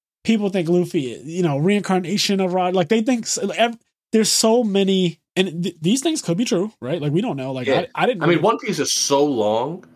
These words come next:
Speaker 2: right? It
Speaker 1: Yes.
Speaker 2: gives you so much time to make theories.
Speaker 1: Yes. So there's so many theories on the internet.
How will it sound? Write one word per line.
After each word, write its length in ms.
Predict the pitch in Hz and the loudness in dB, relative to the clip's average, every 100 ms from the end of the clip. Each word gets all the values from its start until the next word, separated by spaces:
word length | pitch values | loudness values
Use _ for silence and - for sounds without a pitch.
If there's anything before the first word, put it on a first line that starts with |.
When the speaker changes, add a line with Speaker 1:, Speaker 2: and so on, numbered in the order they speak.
| _ _ _ _ | _ _ _ _
Speaker 2:
right? 260 | 120 131 | -2 2
It 40 | 131 | 2
Speaker 1:
Yes. 100 | 127 | 2
Speaker 2:
gives 180 | 175 175 | 0 0
you 100 | 175 | -2
so 280 | - - | 0 0
much 240 | 151 139 - | 2 0 -2
time 360 | - 131 131 113 | 0 2 2 0
to 40 | |
make 220 | 107 104 | 0 -2
theories. 540 | - 104 95 80 69 - | -4 -4 -4 -6 -6 -2
Speaker 1:
Yes. 400 | 160 113 - - _ - - - | -2 -2 -8 -10 _ -20 -20 -6
So 260 | - 214 175 | 0 2 2
there's 280 | 165 220 220 | 2 2 2
so 120 | 302 | 0
many 140 | 311 | 0
theories 260 | 185 180 170 | 2 2 2
on 80 | 156 | 0
the 80 | |
internet. 440 | 147 147 135 123 | 0 -2 -2 -6